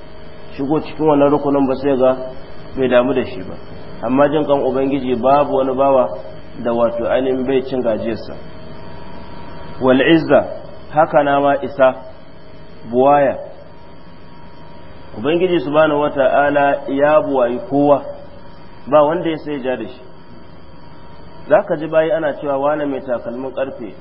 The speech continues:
wane an buga an baka. Ana samun wani mai ƙarfe na bige sai gaba zai tashi ba.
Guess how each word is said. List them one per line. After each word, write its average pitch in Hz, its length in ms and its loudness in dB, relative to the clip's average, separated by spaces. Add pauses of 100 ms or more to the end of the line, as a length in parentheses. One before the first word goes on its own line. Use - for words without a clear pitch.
(100)
wane 151 380 2
an 139 240 -2
buga 139 360 0
an 131 140 -2
baka. - 280 -6 (400)
Ana 160 240 2
samun 165 340 2
wani 160 160 2
mai 151 120 -2
ƙarfe 147 280 0
na 139 120 0
bige 139 280 -2
sai 139 160 -4
gaba 120 200 -6
zai 117 100 -6
tashi 101 260 -10
ba. - 140 -14